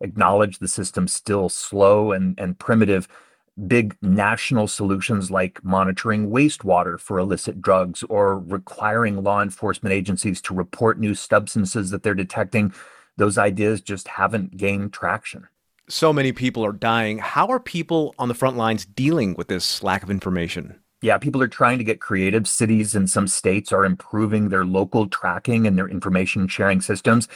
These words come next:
Speaker 1: And nonprofit groups are doing the best they can. I spoke about this with Sam Rivera, who's with On Point. It's a group that runs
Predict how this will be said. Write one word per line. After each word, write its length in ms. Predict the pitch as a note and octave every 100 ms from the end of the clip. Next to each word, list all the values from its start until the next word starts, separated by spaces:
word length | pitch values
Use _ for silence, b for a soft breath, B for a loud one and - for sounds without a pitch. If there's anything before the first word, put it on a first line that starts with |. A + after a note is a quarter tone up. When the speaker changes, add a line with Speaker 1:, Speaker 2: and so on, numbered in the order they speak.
| B B B B -
Speaker 1:
And 280 | A2+ B2 A2+
nonprofit 680 | A2+ C3+ A#2+ - F3+ G#3+
groups 320 | A2 B2 A2 - -
are 200 | A#2+ C#3
doing 380 | B2+ C3 B2
the 80 | A#2
best 640 | G2 F#2 - A#2+ - - -
they 140 | A2
can. 400 | - C3 C3+ A#2+
I 80 | F2+
spoke 320 | - A#2+ A#2
about 260 | G#2 G2 F#2+
this 240 | G2+ F#2
with 140 | G2+ F2+
Sam 360 | - G#2 G#2+
Rivera, 600 | F#2+ D#2+ F#2+ G#2 F#2+ F2+
who's 180 | G#2 F2+
with 160 | E2+ F2 -
On 240 | F#2 F#2
Point. 360 | F#2 - A2 F2+
It's 120 | F#2
a 40 | F2+
group 280 | G2+ G2+
that 120 | - G2
runs 440 | G2+ G2 G2 -